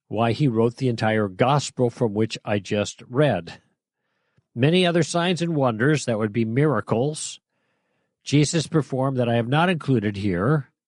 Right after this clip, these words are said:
He only included seven in the Gospel of John. <clears throat> Pretty good ones.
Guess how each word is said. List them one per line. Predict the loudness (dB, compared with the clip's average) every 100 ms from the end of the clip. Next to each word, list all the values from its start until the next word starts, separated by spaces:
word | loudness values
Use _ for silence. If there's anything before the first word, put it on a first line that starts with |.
| _ _ _
He | -2 0
only | 2 2
included | 0 0 0 0 -4
seven | -2 0 0 -2 -2 -6 -10 _ _ _ _ _
in | -4 -2
the | -2
Gospel | 0 -2 -2 -4
of | -4
John. | -2 -4 -2 -4 -6 -10 _ _ _
<clears throat> | -18 -18 -18 -8 -2
Pretty | 0 2
good | 0
ones. | 2 0 0 -4